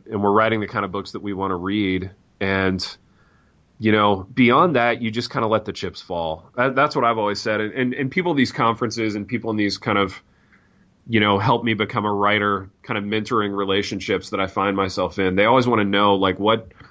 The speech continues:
what should I be doing? What's the formula? What should my persona be? And I, I, I always tell 'em, you know, writing is so hard anyway. Like, your, your persona has to be just what it is.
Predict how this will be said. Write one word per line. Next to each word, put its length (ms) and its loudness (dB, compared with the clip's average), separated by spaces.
what 160 4
should 120 0
I 100 2
be 120 -2
doing? 460 0
What's 200 -4
the 80 -6
formula? 720 2
What 160 0
should 140 0
my 120 2
persona 540 0
be? 480 2
And 180 0
I, 520 0
I, 60 0
I 40 2
always 200 0
tell 220 0
'em, 120 -4
you 100 -4
know, 280 -2
writing 320 2
is 140 2
so 220 2
hard 460 2
anyway. 480 -2
Like, 240 -2
your, 120 -2
your 180 0
persona 580 0
has 240 -2
to 80 0
be 200 0
just 200 -6
what 140 0
it 100 -2
is. 400 -2